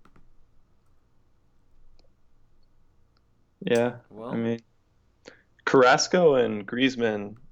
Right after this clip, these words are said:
Speaker 1: I think they're, I think they're really strong, so I don't think
Speaker 2: Well, they're, I mean,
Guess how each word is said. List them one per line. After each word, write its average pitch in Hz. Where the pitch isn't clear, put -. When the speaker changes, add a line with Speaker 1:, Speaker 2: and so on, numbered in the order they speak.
Speaker 1:
I 113
think 131
they're, 113
I 117
think 127
they're 120
really 123
strong, 117
so 117
I 117
don't 117
think 120
Speaker 2:
Well, 139
they're, 147
I 127
mean, 127